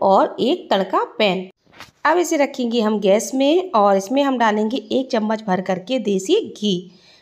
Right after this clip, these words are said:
घी से टेस्ट अच्छा आएगा और खुशबू भी बढ़िया आ जाती है नाश्ते में।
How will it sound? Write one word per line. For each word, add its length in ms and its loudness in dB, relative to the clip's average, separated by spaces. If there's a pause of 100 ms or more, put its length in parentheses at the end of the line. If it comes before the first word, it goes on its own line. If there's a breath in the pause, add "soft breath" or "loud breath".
घी 180 2
से 200 4
टेस्ट 340 -2
अच्छा 260 -2
आएगा 240 4
और 160 2
खुशबू 340 -8
भी 100 0
बढ़िया 340 2
आ 40 2
जाती 320 -2
है 80 2
नाश्ते 320 -2
में। 180 0